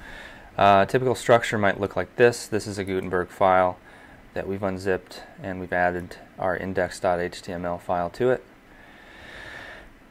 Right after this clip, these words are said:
And what we did with this file is take the links from the table of contents and put them into a format that the converter will understand. You can see that in the body of the index H T M L document. It's a simple ordered list.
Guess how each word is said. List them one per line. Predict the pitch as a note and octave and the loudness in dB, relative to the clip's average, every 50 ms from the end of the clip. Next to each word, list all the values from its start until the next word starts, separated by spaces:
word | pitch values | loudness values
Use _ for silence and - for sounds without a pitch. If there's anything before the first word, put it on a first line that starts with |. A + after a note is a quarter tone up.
| - - - | -10 -4 -2
And | A2+ A2+ | 0 4
what | A#2 B2 | 6 6
we | B2 A#2+ | 6 8
did | A2+ B2 A#2 A2 | 8 8 8 8
with | A2 G2+ | 8 4
this | A#2+ A#2+ - - | 2 0 0 0
file | - A#2 A2 A2+ B2 C3+ A#2 | 4 6 8 8 8 8 6
is | G#2+ G2+ - | 4 2 0
take | - - A#2 A2 - | 2 2 2 2 2
the | - A2+ | 2 0
links | G2+ G2+ G#2+ G#2+ A2+ A2 - - | 0 2 0 0 0 -2 -6 -8
from | - - G#2+ G2+ | -4 -2 -2 -2
the | G2 | 0
table | - G#2+ G#2 G2 G2 F#2+ | 2 2 2 4 4 2
of | F#2+ | 0
contents | - - F#2+ F#2+ G2 G2 A2+ A2+ A#2+ C3+ - - - - - - - - - - - | 2 2 2 4 4 2 2 0 0 0 -4 -10 -12 -14 -14 -16 -16 -18 -16 -10 -8
and | F#2+ F#2+ F#2 F#2 | -6 -6 -6 -4
put | - - A#2 - | -4 -6 -4 -2
them | - G#2+ G#2 | 0 0 0
into | G#2 G2 G2+ | 2 2 2
a | F#2+ F#2 | 2 0
format | - - G#2 G#2 G2 G2 F#2+ F#2 F2+ - | 0 0 0 2 2 4 2 2 2 0
that | - F2+ F2 - | -4 -6 -6 -4
the | - - F2+ F2 - | -4 -2 -2 -2 -4
converter | - - F#2+ F2+ G#2+ A#2+ A#2+ G2 F2 | -8 -8 -2 2 4 4 4 4 4
will | E2+ E2 D#2+ | 2 0 -2
understand. | D#2 D#2 D#2 - - - E2 E2+ E2+ F#2 G#2+ - - - - - - - - - - - - - | -4 -4 -6 -10 -12 -10 -8 -6 -6 -6 -8 -10 -14 -20 -20 -20 -20 -20 -20 -20 -20 -20 -14 -10
You | G#2+ | -10
can | G2+ G#2+ | -8 -8
see | F#2+ - B2+ B2 | -4 -2 2 4
that | A2+ G#2 F#2+ D#2 | 6 6 6 4
in | F2+ F#2+ F#2 | 2 -2 -6
the | F#2 | -2
body | - F2+ G2+ A#2 A#2+ G#2 F2 D#2 | 0 2 4 4 4 2 0 -2
of | D#2 E2 - - | -4 -6 -10 -10
the | F2+ F2+ | -10 -8
index | E2 E2 D2 C#2+ C#2+ D#2 - - - - - - - - | -6 -6 -4 -4 -6 -6 -8 -12 -16 -16 -18 -16 -12 -12
H | F2 E2+ - - | -12 -10 -12 -12
T | - F2 | -12 -10
M | D2+ D#2 | -8 -8
L | D2 D2 | -6 -6
document. | - C#2+ C#2+ E2+ - - G#2+ A2+ A#2+ - - - - - - - - - - - - - - - - - | -6 -6 -6 -8 -8 -10 -10 -8 -10 -10 -12 -18 -20 -20 -20 -20 -20 -20 -20 -20 -20 -20 -20 -20 -14 -8
It's | - G#2 G2+ - - | -6 -6 -6 -6 -8
a | - | -10
simple | - - B2+ A#2+ - B2 | -6 -4 -4 0 2 2
ordered | A2+ - G2+ G#2+ G#2 G#2 G2 G2 | 2 2 4 4 4 4 2 2
list. | G#2 A#2+ C#3 D3 - - - - - | 2 2 2 0 -4 -10 -14 -16 -18